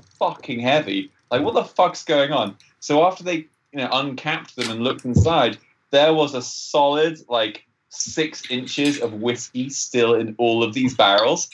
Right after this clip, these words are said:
So they were literally, like, realistically, when you buy a barrel as a brewer, you want it to be wet in the way that the wood, as you touch it under the bunghole,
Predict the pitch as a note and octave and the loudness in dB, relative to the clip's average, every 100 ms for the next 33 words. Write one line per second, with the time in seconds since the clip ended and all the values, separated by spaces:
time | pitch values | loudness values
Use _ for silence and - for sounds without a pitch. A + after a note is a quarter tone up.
0 | - - - - D3 D#3+ E3 D#3+ C#3+ C#3+ | -14 -16 -6 0 4 4 2 0 0 0
1 | F3+ - C3+ A#2 G#2 B2 - _ - A#2+ | -2 -4 -4 -2 -4 -8 -16 _ -20 -10
2 | - A#2+ G#2+ - - D#3 - - C3+ F#3 | 0 0 0 -14 -8 -8 -6 -6 0 4
3 | G3+ G#3 F#3 B2+ A#2+ B2 C3+ C#3 C#3 D3 | 4 2 0 -6 -4 -4 -4 0 2 2
4 | C3+ A#2+ B2 A2+ G2+ G#2+ B2+ B2 A2 A2+ | 2 2 4 2 -2 -6 -2 0 0 0
5 | B2 A#2 A#2 - G#2 G2+ C#3+ D#3+ - - | -2 -4 -14 -8 -8 0 4 4 2 -8
6 | B2+ A#2+ A2 A2+ A2 A2+ G#2 B2 B2+ A#2 | -4 -2 0 0 0 -4 -2 0 0 0
7 | G#2+ G#2+ C#3+ A#2+ - G#2+ F#2+ - _ _ | -4 -2 0 0 -2 0 0 -4 _ _
8 | - A#2 A2+ G#2 G#2 G2 - - - C#3+ | -2 -2 -2 0 2 0 -2 -18 -2 0
9 | F3 E3 A2+ G#2 | 0 0 -2 -2